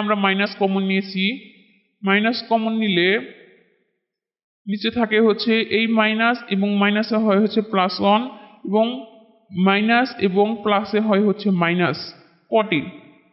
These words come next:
এবং এখানকার এই মাইনাস যে কমন নিয়েছি সেই মাইনাস এবং প্লাস গুণ করলে হয় হচ্ছে মাইনাস, উপরে থাকে হচ্ছে cot square a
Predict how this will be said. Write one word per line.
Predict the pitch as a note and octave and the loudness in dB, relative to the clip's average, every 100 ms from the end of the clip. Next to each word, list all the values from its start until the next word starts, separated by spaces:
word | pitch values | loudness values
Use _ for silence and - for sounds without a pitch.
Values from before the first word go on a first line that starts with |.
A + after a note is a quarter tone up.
| _ _ _ - | _ _ _ -6
এবং | G#3 G3 F#3+ A3+ C#4 - - - _ - | -2 2 2 0 -6 -16 -20 -20 _ -8
এখানকার | A#3 B3 B3 B3 B3 A3 | -4 -4 -2 0 0 0
এই | A3 | 0
মাইনাস | G#3 G#3+ A3 A#3 F3+ F3+ | 0 0 -2 -4 -10 -6
যে | G#3+ A3 | -4 0
কমন | G#3 G#3 G3+ | 0 0 -2
নিয়েছি | G3+ G#3 A3 A3+ | -2 -4 -6 -4
সেই | A3 G3+ G3+ | -2 0 0
মাইনাস | G3+ G#3 A3 G#3+ | 0 0 -4 -6
এবং | G3+ G#3 G#3 | -6 -6 -2
প্লাস | F3+ F#3 - E3+ | 0 0 -2 -6
গুণ | F3 G3+ G3 | -4 -4 -4
করলে | G3+ G3+ | -4 -2
হয় | G3 F#3+ F#3+ | 0 0 -2
হচ্ছে | F#3 - G3 C4+ - - _ E3+ | -4 -2 -2 -2 -8 -20 _ -2
মাইনাস, | F3 F3 D3 - - - _ _ _ _ _ _ _ _ _ _ _ _ | 0 0 -2 -4 -14 -20 _ _ _ _ _ _ _ _ _ _ _ _
উপরে | A3+ A3+ A3+ A#3 | -6 -4 -2 -2
থাকে | A#3 A#3 | -2 -2
হচ্ছে | A#3 A#3 - | -4 -4 -2
cot | G#3+ - | -2 -2
square | G#3+ G#3 | -2 0
a | A3 | 0